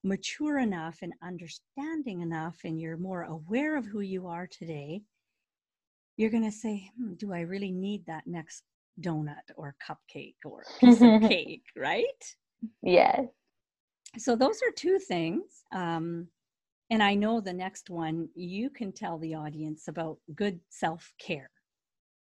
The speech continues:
Speaker 1: That's another huge way of, you know, really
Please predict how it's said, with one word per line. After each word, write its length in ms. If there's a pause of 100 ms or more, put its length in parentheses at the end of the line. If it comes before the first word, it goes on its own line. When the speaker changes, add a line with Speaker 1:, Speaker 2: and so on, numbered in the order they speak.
(720)
Speaker 1:
That's 240
another 400
huge 420
way 220
of, 180 (340)
you 180
know, 260
really 400